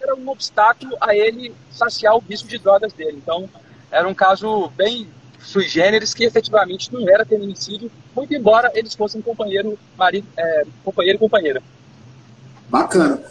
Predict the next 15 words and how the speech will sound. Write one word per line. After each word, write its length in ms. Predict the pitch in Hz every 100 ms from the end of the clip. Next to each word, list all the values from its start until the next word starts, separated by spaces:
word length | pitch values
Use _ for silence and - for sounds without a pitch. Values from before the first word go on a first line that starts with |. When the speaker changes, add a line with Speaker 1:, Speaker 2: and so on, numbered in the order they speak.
| -
Speaker 2:
Em 120 | 208
Brasília 500 | 214 226 180 247 262
teve 260 | - 226 214
um 100 | 208
delegado 580 | 196 180 151 208 208 -
que 80 |
reconheceu 1000 | 196 190 196 190 165 - 185 240 185 - - _ -
o 80 |
feminicídio. 1000 | 170 202 214 208 185 - 185 247 254 285 - _ -
O 100 | -
cara 240 | 220 226
foi 180 | 226 226
pra 80 | 226
uma 160 | 208
festa, 680 | 190 - 202 240 240 -